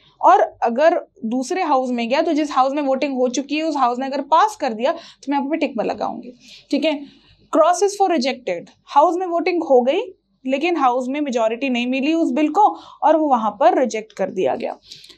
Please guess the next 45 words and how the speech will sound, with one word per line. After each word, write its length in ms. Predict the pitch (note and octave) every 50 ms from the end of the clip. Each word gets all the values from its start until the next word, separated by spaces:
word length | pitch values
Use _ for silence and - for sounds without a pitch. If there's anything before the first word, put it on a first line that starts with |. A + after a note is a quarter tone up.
| _ _ _ -
अगर 240 | D4+ C#4 E4+ F4+
मैं 160 | E4+ F4 F4 C#4+
dash 300 | C#4+ C4+ C4 C#4+ E4 -
कर 160 | - - E4+ E4
रही 100 | F4 F#4
हूँ 60 | F#4+
मतलब 220 | F4 - F4 F4 D#4
वहां 140 | D#4 D4 D#4
पे 100 | D#4 D#4+
वो 100 | E4 F#4+ F#4 -
pending 440 | D4 C#4 C#4 C#4+ D4 C4+ E4+ D#4 C4+
है, 120 | A#3 G#3+ G3+
फिलहाल 360 | G3 A#3+ A#3 A#3 B3 C4 D4
उस 280 | - - D#4 E4 D#4 C4
जगह 260 | A#3 B3+ A#3 B3 A#3+ A#3+
पर 180 | A#3+ B3 B3
वो 80 | A#3 C#4
pending 380 | C4+ C4 A#3 A3 A3 A3+ A#3+ C#4
है। 60 | E4+
जैसे 280 | C#4 C#4+ C4+ C4+ C4+ D4
अभी 140 | C4+ C4 C#4+
मैंने 220 | C4 B3 A#3+ A#3+ A#3
बोला 260 | A3 A3+ A#3 D4 G4+ - - - - - - - -
कि 80 | C#4
अभी 240 | A3 A3+ A3 D4 E4+ D#4+
लोकसभा 580 | C#4 B3 A#3+ B3 A#3+ - - C4+ A#3+ C4 C4+ C#4
में 100 | D#4 E4+
ही 80 | F#4+ F#4
बिल 280 | F4 C#4+ C4+ C4 C4+ C4
present 440 | - A#3+ A3+ A3+ A3+ B3 B3 A#3 B3+
हुआ 140 | B3 A#3+ B3+
है 100 | C#4+ D4+
तो 120 | D#4+ E4
वहां 220 | C4+ A#3 G#3+ G3+ G3+
पर 120 | G#3+ G#3
वो 160 | G3+ C4 F4+ F4 F4+ - - _ -
pending 420 | C#4+ D4 D4 C#4+ B3 B3+ A3 G#3+ G#3
है, 160 | G#3 F3 F3 G3
तो 160 | - - B3+
वहां 200 | B3+ A#3+ B3+ B3+
पर 120 | A#3+ C4
मैं 140 | B3+ A#3+ A#3
ये 120 | B3+ D#4 D#4+
dash 340 | B3 A3+ F#3+ G3 G#3 - -
लगाऊंगी। 440 | A#3 A#3 C#4 D4+ D4+ C4 A#3 C4 A#3+